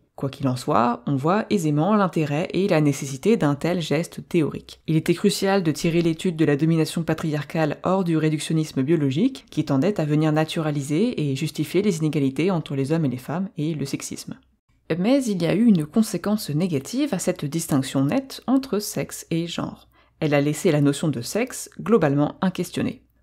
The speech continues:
Aussi, la biologie du sexe, mise à la porte un peu sommairement, est revenue par la fenêtre.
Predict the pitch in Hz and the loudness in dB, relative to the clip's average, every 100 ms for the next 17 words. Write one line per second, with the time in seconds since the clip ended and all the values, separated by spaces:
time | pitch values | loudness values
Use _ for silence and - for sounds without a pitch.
0 | - 143 - 254 294 165 156 156 160 151 | -8 -6 -2 2 4 4 4 4 4 0
1 | 160 196 285 - - 156 139 135 135 131 | -2 2 2 0 -10 -4 -2 0 0 0
2 | 185 - 175 214 202 147 139 143 170 277 | -4 -2 -4 -2 -2 -2 -2 0 0 0
3 | - 185 170 131 131 214 220 180 180 208 | 0 0 0 0 0 -2 -2 -4 -4 -4
4 | 156 - - - | -4 -6 -8 -20